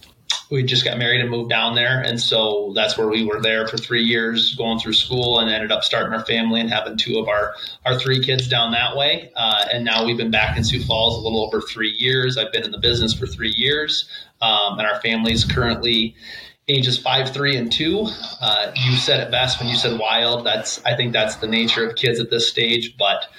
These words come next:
um, they also got a lot of me in them. So that's, that's one of the challenges.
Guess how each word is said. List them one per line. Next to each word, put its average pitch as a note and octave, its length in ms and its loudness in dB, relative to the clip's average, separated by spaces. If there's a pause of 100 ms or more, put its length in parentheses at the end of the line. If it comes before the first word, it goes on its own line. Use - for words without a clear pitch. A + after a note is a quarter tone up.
(300)
um, G2+ 240 0 (240)
they A#2+ 120 2
also A2 220 -2
got A2+ 120 0
a G#2+ 40 2
lot G#2+ 180 2
of - 80 -6
me G#2+ 140 0
in G#2 140 -2
them. F#2+ 200 2
So - 140 -4
that's, - 340 0
that's G#2+ 240 0
one G#2 140 -4
of G2+ 60 -6
the G2 60 -6
challenges. G2+ 680 0